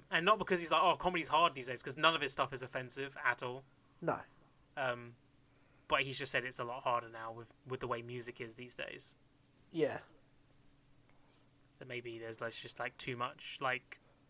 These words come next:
Speaker 1: there's either too much or there's, like, too little in variation. Like, pop music is very much the same these days. <laughs>
Speaker 2: I will watch it. I do wanna watch that film.
Speaker 1: You have to watch it illegally or watch it.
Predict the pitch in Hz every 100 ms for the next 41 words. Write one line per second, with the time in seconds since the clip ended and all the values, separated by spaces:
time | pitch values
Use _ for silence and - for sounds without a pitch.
0 | _ - 139 156 143 190 185 143 170 165
1 | 151 156 143 139 127 - 147 135 135 131
2 | 143 143 139 139 135 135 135 135 156 127
3 | - 151 143 131 131 127 127 123 123 127
4 | - - _ _ _ _ _ _ - -
5 | - - _ _ _ _ _ _ _ -
6 | - 131 120 123 131 - 127 123 131 -
7 | - - - - 226 - - - - 165
8 | 170 156 147 - 151 113 - 156 156 151
9 | 151 147 131 - - - - - - -
10 | - 147 - - - - _ - _ -
11 | _ - 135 135 135 123 127 131 131 135
12 | 127 123 120 131 131 127 - 131